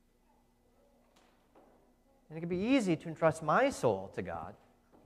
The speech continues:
because it's abstract. When I think about the prospect of my body dying or, or losing someone else, of their soul departing to God,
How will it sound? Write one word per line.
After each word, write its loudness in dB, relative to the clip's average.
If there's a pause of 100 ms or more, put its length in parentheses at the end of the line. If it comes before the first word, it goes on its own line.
(240)
because -4
it's -10
abstract. -6 (1800)
When 4
I 6
think 2
about 6
the -2
prospect 2
of 2
my 0
body 2
dying 0
or, 2 (260)
or 0
losing 2
someone -4 (100)
else, -2 (360)
of 0
their 6
soul 6
departing 4
to -8
God, 4